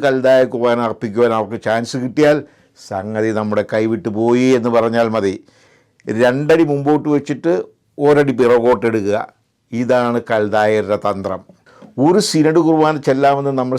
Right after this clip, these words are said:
സമ്മതിച്ചാൽ അത് ഒട്ടകത്തിന് നിൽക്കാൻ സ്ഥലം കൊടുക്കുന്നത് പോലെയാണ്. കാലുകുത്താൻ അവർ ഒരു വിടവാണ് നോക്കുന്നത്. കാരണം അവർക്കറിയാം, കാലൊന്ന് കടത്തി കിട്ടിയാൽ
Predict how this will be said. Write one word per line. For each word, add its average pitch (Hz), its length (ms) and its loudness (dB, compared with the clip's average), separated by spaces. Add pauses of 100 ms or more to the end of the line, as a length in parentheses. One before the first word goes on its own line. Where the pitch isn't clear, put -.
സമ്മതിച്ചാൽ 117 560 0 (180)
അത് 117 180 -4
ഒട്ടകത്തിന് 110 600 -4
നിൽക്കാൻ 110 300 -4 (100)
സ്ഥലം 110 340 0
കൊടുക്കുന്നത് 101 600 -2
പോലെയാണ്. 98 480 0 (520)
കാലുകുത്താൻ 139 680 2 (120)
അവർ 135 160 2 (140)
ഒരു 131 180 -2
വിടവാണ് 147 540 0
നോക്കുന്നത്. 139 480 0 (360)
കാരണം 123 400 2
അവർക്കറിയാം, 131 600 2 (340)
കാലൊന്ന് 123 580 2
കടത്തി 110 400 0
കിട്ടിയാൽ 117 380 2